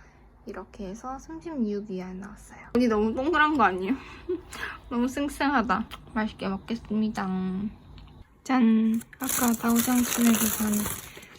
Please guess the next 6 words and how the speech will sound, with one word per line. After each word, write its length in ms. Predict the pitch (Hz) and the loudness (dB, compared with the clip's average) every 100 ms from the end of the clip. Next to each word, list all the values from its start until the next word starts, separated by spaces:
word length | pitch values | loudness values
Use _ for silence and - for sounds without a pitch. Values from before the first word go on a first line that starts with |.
| - | -4
월병을 460 | 202 202 220 214 | -2 0 2 4
한번 400 | 202 196 240 262 285 | 4 2 -6 -10 -10
구경해볼까요? 920 | - - 202 214 - 240 - - - - - - - - - - - - - - - - - - - - - | -6 -2 -2 2 2 2 0 -4 -4 -6 -6 -6 0 2 2 0 -2 -6 -10 -18 -14 -12 -12 -14 -16 -4 0
얘는 520 | 226 226 302 320 330 339 - - - - - - - - - | 2 2 0 -2 -6 -8 -10 -10 -6 -8 -8 -16 -16 -16 -10
밤소가 1000 | - 226 226 226 226 226 233 277 254 | 0 4 4 6 4 4 0 -2 -2
들어있는, 500 | 226 214 202 190 196 | -2 0 0 0 -2